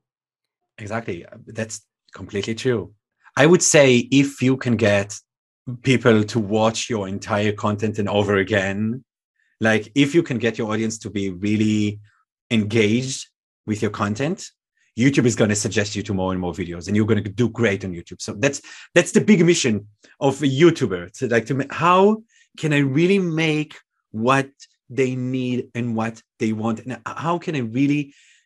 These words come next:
get to the right people? Because I have a lot to say. It's important for them to hear, but who's them? And how do I find them? And how do I, how do I get it? So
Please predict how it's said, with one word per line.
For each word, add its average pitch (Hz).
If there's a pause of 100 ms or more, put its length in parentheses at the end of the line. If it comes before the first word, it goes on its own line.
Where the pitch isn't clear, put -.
(140)
get 165
to 165
the 147
right 196
people? 220
Because 117
I 220
have 240
a 156
lot 175
to -
say. 107 (500)
It's 165
important 202
for -
them 135
to 123
hear, 113 (240)
but -
who's 160
them? 120 (440)
And 120
how 160
do 190
I 185
find 160
them? 98 (280)
And 110
how 156
do 180
I, 160 (280)
how 147
do 170
I 156
get 131
it? 90
So 101